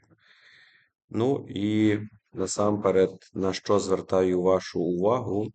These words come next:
у нас є три формати звернень. Термінове до двадцяти чотирьох годин, важливе до трьох днів і планове.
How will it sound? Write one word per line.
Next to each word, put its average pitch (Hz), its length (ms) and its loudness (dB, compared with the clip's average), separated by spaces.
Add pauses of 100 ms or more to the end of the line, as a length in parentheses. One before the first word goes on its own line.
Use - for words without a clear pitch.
(480)
у 90 140 -6
нас 95 320 -2
є 90 260 0
три 95 520 0 (840)
формати 87 580 -4
звернень. 80 640 -8
Термінове 92 760 -2
до 92 240 -2
двадцяти 95 520 -6
чотирьох 101 440 -6
годин, 101 340 -2
важливе 87 760 -4
до 90 320 -4
трьох 101 340 -6
днів 107 380 -8
і 117 160 -10
планове. 82 680 -10